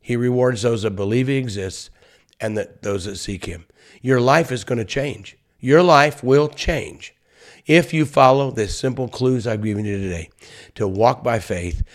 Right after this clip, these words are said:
to have faith in God. Plus, then, I believe the world is gonna change. I believe it's due for a change. I believe the rumblings we see today in society,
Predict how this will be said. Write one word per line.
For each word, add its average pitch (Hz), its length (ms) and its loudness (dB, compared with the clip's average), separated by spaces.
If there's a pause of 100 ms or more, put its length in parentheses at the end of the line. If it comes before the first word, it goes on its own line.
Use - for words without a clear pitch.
(160)
to 117 120 -2
have 131 320 2
faith 131 260 2
in 117 100 -2
God. 98 300 -6
Plus, 165 500 2
then, 90 360 -4 (600)
I 139 140 6
believe 151 340 4
the 139 80 6
world 131 380 4
is 127 180 -2
gonna 143 200 0
change. 139 580 0 (200)
I 110 100 2
believe 113 300 0
it's 104 160 -8
due 117 260 0
for - 160 -2
a 113 60 -2
change. 110 480 -6 (360)
I 117 80 0
believe 123 320 0
the 110 100 -2
rumblings 120 580 4
we 117 120 -4
see 117 220 -2
today 113 520 -2 (380)
in 113 120 -4
society, 107 800 -2